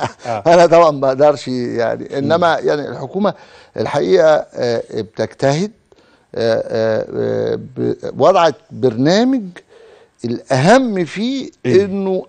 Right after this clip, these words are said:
Speaker 2: المواطن هو الأساس ومحدودي الدخل في قلب هذا البرنامج. هي دي الفكرة بتاعت البرنامج بتاع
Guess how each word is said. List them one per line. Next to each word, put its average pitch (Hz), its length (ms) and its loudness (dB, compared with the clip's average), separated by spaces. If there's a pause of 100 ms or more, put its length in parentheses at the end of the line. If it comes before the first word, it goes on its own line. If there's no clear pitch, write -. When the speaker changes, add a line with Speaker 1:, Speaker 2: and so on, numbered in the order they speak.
Speaker 2:
المواطن 160 920 4 (500)
هو 143 200 4
الأساس - 920 0 (320)
ومحدودي 135 920 -4
الدخل 127 460 -2 (220)
في 135 140 -4 (140)
قلب 233 260 2
هذا 110 260 -6
البرنامج. 85 380 -14 (520)
هي 220 140 4
دي 208 80 4
الفكرة 139 580 0
بتاعت 120 400 -2 (220)
البرنامج 117 600 -2
بتاع 101 420 -4